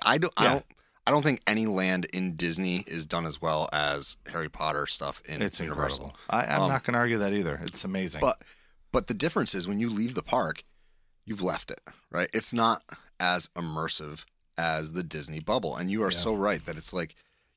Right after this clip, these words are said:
Speaker 1: you're everything. Like, you go to the Poly, you might as well be in nineteen seventies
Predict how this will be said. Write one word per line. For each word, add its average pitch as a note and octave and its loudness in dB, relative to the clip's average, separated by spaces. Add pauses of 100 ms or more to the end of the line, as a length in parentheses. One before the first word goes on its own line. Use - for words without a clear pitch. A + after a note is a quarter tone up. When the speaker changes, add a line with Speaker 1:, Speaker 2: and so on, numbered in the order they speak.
Speaker 1:
you're A2 -4 (420)
everything. D3+ 0 (100)
Like, G2+ 0 (460)
you A2 -4
go C#3+ 2
to C#3+ 2
the C3 4
Poly, G#2+ 2 (120)
you G2 -2
might A#2+ 4
as A#2 2
well A2 2
be A2+ -2
in F2 0
nineteen F#2+ -2
seventies F2+ 0